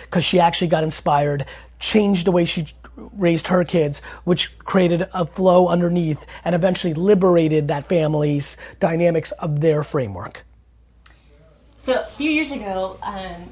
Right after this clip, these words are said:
Speaker 2: you've always talked about entrepreneurship, you know, it's never cool like it is now.
Speaker 1: Yes.
Speaker 2: And then now you're like, "Ooh, self-awareness."
Speaker 1: Yes.
Speaker 2: Because not everybody's made for it, and it should be.
Speaker 1: Yes.
Speaker 2: How are you gonna, how is, if I'm listening to this, how would I know if I'm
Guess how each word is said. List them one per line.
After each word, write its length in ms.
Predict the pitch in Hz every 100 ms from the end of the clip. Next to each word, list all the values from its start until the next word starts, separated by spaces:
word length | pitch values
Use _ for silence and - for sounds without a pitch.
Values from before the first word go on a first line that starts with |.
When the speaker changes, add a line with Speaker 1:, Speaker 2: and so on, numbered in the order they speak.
| -
Speaker 2:
you've 200 | 208 240
always 260 | 285 302 -
talked 220 | 202 208
about 340 | 185 170 -
entrepreneurship, 580 | 196 185 190 180 175 175 -
you 140 | 180
know, 100 | 160 -
it's 140 | 165
never 200 | 175 165
cool 340 | 165 - 233 214
like 200 | 180 175
it 100 | 156
is 160 | 165
now. 300 | 175 165 - -
Speaker 1:
Yes. 340 | 147 113 - - - - -
Speaker 2:
And 140 | 196
then 120 | 185
now 300 | 277 339 302 233
you're 140 | 202
like, 260 | 190 175 -
"Ooh, 240 | 294 269
self-awareness." 760 | 220 220 202 202 190 160 - 190
Speaker 1:
Yes. 320 | 156 135 -
Speaker 2:
Because 120 | 214
not 140 | 220 269
everybody's 400 | 330 370 370 - -
made 260 | 233 254 254
for 300 | - 196 175
it, 240 | 190 196
and 140 | 196 185
it 80 | 165
should 280 | - 247 233
be. 360 | 180 170 175 - -
Speaker 1:
Yes. 320 | 156 117 -
Speaker 2:
How 180 | - 254
are 60 | 311
you 160 | 466
gonna, 180 | 440 - -
how 220 | - 262
is, 200 | 359 240 - 208
if 100 | 220
I'm 160 | 294
listening 280 | 302 - 226
to 100 | 214
this, 180 | 180 175
how 160 | 240
would 100 | 302
I 60 | 320
know 180 | 262 269
if 80 | 240
I'm 360 | 196 185 185